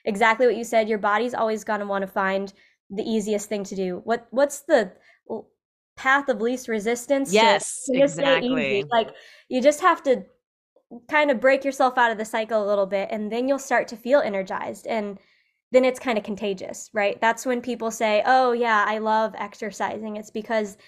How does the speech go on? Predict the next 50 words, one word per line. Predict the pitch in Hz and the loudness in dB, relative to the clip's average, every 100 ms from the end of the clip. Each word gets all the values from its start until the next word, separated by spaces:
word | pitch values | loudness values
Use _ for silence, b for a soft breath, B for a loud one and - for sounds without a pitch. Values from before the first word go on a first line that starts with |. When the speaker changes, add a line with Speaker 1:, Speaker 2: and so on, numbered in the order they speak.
| b b b b | b b b b
Speaker 1:
they | 220 | 0
have | 214 196 | 0 0
found | - 208 202 196 | 0 0 0 0
how | 202 | -2
it | 196 | -2
can | - 208 | -6 -8
energize | 190 190 - 214 | -8 -10 -12 -12
their | - | -14
body. | - - - - - _ _ _ _ - | -12 -12 -10 -12 -16 _ _ _ _ -12
Speaker 2:
Exactly. | 160 160 165 156 147 143 | -8 -4 -4 -2 -6 -4
And | 175 208 | -2 2
that's, | 240 240 - - | 0 -2 -10 -6
uh, | - - - | -8 -8 -8
contagious | 202 214 226 226 220 | -2 4 4 4 2
is | 190 | 0
a | 180 | 2
good | 175 | 2
word | 156 180 147 | 4 4 4
because | 156 196 160 | 0 -4 -2
it | 170 | 0
also | 165 170 160 | 0 -2 -6
affects | 160 165 156 - - B B B | -2 -2 -2 -8 -18 B B B
your | 175 | -6
mindset. | 175 170 180 170 135 104 | 0 0 0 -2 -2 -2
Like, | - 165 | -2 -2
I | - 180 | 2 2
will | 190 | 2
find | 185 175 170 165 165 165 - _ | 0 -2 0 -4 -8 -14 -18 _
that | 156 170 160 - | -8 -2 -2 -2
if | 180 196 | -6 -2
I | 185 180 175 175 170 _ - | 2 4 2 0 -6 _ -6
need | 233 220 | -4 -4
to | 214 | -2
do | 226 | -2
a | |
bunch | 214 196 | -2 -6
of | 156 | -8
chores | - 208 202 190 180 | -4 2 2 2 0
or, | 175 | -2
like, | 165 165 | -2 -2
I | 165 | -6
need | 180 175 | -6 -8
to | |
do | 175 | -6
a | 175 | -6
bunch | 170 | -4
of | - | -2
errands | 180 180 175 | 0 0 0
that | 175 170 | 0 2
I | 165 160 165 | 2 0 -4